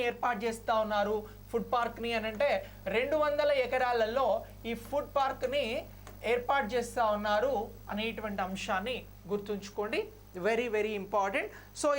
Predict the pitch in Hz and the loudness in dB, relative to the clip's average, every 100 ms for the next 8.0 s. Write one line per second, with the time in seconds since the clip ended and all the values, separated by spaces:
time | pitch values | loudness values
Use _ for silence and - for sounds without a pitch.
0 | 285 311 254 262 240 247 - 302 - 302 | 2 2 0 -2 -4 -2 -2 -2 0 0
1 | 302 285 277 269 285 240 - - - 262 | 0 0 2 2 2 0 -6 -6 -2 0
2 | 262 311 302 302 - 277 269 277 247 226 | 0 -2 0 -2 -2 0 2 0 -2 0
3 | 247 285 285 285 277 262 254 262 254 254 | 0 0 0 -2 0 -2 0 0 2 2
4 | 240 240 247 240 277 453 - - - - | 2 0 2 0 -2 -6 -14 -20 -20 -20
5 | - 220 220 - 302 302 - 294 285 269 | -6 -4 -4 -4 -4 -2 -2 0 0 0
6 | 269 269 262 254 254 247 240 - - 208 | -2 -2 0 -2 -2 -2 -2 -2 0 2
7 | 240 233 269 277 262 - 254 190 277 | 2 2 2 2 0 -2 -2 0 -2